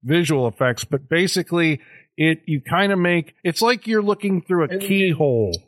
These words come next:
Speaker 1: If you can
Speaker 2: Right.
Speaker 1: imagine
Speaker 2: You're
Speaker 1: this.
Speaker 2: darkening, you're darkening all the edges of the frame, all the way around the frame. It's basically turning, like, making that darker towards the center of your shot,
Speaker 1: Yeah,
Speaker 2: I
Speaker 1: you're
Speaker 2: guess.
Speaker 1: making whatever's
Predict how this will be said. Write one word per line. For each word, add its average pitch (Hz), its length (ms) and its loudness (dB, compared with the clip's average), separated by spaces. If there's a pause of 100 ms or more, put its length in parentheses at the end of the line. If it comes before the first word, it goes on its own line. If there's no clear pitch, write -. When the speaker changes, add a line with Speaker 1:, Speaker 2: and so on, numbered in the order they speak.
(260)
Speaker 1:
If 143 120 -4
you 170 100 2
can 165 140 -2
Speaker 2:
Right. 160 140 2
Speaker 1:
imagine 180 120 0
Speaker 2:
You're 208 100 2
Speaker 1:
this. 160 80 0
Speaker 2:
darkening, 226 580 0 (340)
you're 165 220 -4
darkening 202 460 0
all 175 260 2
the 170 140 0
edges 156 600 -2
of 131 400 -2
the 127 100 -4
frame, 117 440 0
all 147 120 2
the 151 60 0
way 151 100 2
around 139 260 -2
the 113 60 -6
frame. 104 340 -4 (200)
It's - 280 -2 (140)
basically 151 380 -2
turning, 135 440 -2 (420)
like, 120 280 2
making 139 600 -2
that 127 340 0 (440)
darker 165 460 0
towards 143 300 0
the 131 80 -4
center 127 320 2
of 113 100 -2
your 110 300 -2 (380)
shot, 98 480 -2
Speaker 1:
Yeah, 147 180 2
Speaker 2:
I - 20 2
Speaker 1:
you're 151 160 0
Speaker 2:
guess. 185 60 2
Speaker 1:
making 202 320 0
whatever's 220 560 0